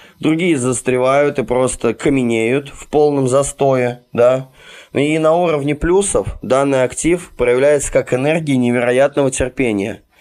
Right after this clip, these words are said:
и понимание того, что все в природе движется со своей скоростью.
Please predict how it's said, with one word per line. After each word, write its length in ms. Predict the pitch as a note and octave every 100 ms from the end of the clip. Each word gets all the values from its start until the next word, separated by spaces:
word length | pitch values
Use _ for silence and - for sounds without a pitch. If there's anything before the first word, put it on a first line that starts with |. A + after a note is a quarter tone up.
| _
и 80 | -
понимание 500 | - C3 C#3 C#3 B2+
того, 280 | A2 B2+ D3
что 260 | D#3+ - A#2
все 280 | - E3
в 100 | C#3
природе 400 | - A#2+ C3 D#3
движется 480 | C#3 A#2+ C#3 C3+ -
со 140 | B2+ B2+
своей 320 | B2+ B2+ C3+
скоростью. 680 | - B2+ G#2+ - - -